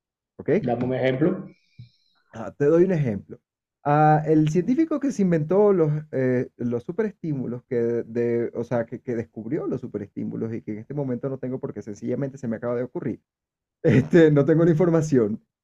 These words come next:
Speaker 1: eh, pero si quieres puedes ir googleando.
Speaker 2: No, lo voy a
Speaker 1: Eh,
Speaker 2: googlear. Dale, cuéntame.
Speaker 1: bueno, el científico que se descubre esto, eh, estuvo trabajando con unos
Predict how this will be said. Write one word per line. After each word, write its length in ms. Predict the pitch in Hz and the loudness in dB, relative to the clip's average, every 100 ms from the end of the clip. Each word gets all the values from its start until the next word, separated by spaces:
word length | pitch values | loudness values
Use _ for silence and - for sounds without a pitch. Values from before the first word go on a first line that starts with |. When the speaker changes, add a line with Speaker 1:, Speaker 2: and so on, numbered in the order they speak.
| _ _ - | _ _ 0
Speaker 1:
eh, 440 | 139 135 135 131 135 | 6 6 8 6 6
pero 140 | 143 | 4
si 100 | 151 | 4
quieres 220 | 147 151 156 | 4 4 4
puedes 200 | 143 135 | 4 4
ir 140 | 135 | 2
googleando. 480 | 139 135 113 82 - _ _ _ _ _ - 139 | 2 2 2 0 -8 _ _ _ _ _ 2 6
Speaker 2:
No, 220 | 139 135 131 | 8 8 8
lo 100 | 127 | 8
voy 100 | 127 | 6
a 60 | |
Speaker 1:
Eh, 40 | 131 | 4
Speaker 2:
googlear. 360 | 120 113 - - | 2 0 -2 0
Dale, 400 | 170 160 151 151 | 2 2 0 0
cuéntame. 520 | 170 156 151 139 123 | -2 0 4 4 4
Speaker 1:
bueno, 160 | 95 - _ _ - | 0 -10 _ _ -6
el 100 | 151 | -2
científico 380 | 208 262 302 262 | 0 -2 -4 -4
que 80 | |
se 120 | 233 208 | 0 2
descubre 540 | 156 190 185 185 156 | 0 0 2 4 4
esto, 500 | 147 - - 110 110 _ _ _ _ _ - | 4 -2 -4 -4 -4 _ _ _ _ _ -4
eh, 680 | 143 143 139 139 139 135 - | 2 4 6 6 4 2 -4
estuvo 300 | 131 151 190 | -10 -2 0
trabajando 420 | 214 185 156 156 165 | 2 2 0 0 -2
con 180 | 147 | -6
unos 180 | 143 151 | -6 -8